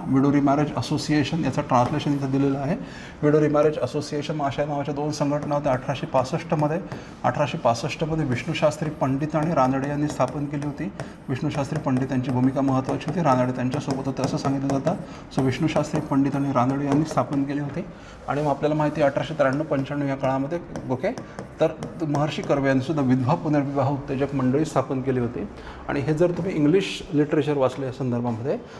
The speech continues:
तर कर्वे यांच्यासाठी सुद्धा विडो रिमॅरेज association असं दिलेलं आहे, हे लक्षात घ्या. आणि त्याच्यामुळे या ठिकाणी confusion निर्माण होऊ शकतं,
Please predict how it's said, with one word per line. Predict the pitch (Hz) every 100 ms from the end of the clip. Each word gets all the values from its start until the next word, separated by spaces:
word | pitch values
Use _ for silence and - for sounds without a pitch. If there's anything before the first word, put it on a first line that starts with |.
| -
तर | 160
कर्वे | - 139 147 156
यांच्यासाठी | 131 143 131 123
सुद्धा | 127 135
विडो | 131 127 143
रिमॅरेज | 139 123 127
association | 131 120 135 143 131 127
असं | 117 175
दिलेलं | 135 113 107
आहे, | 87 -
हे | 160 143
लक्षात | - -
घ्या. | 208 - 101 - - - - -
आणि | 156
त्याच्यामुळे | 151 143 180 185
या | 160
ठिकाणी | 165 160
confusion | 160 139 127 165 151 147
निर्माण | 131 131 131
होऊ | 120 151
शकतं, | - 170 -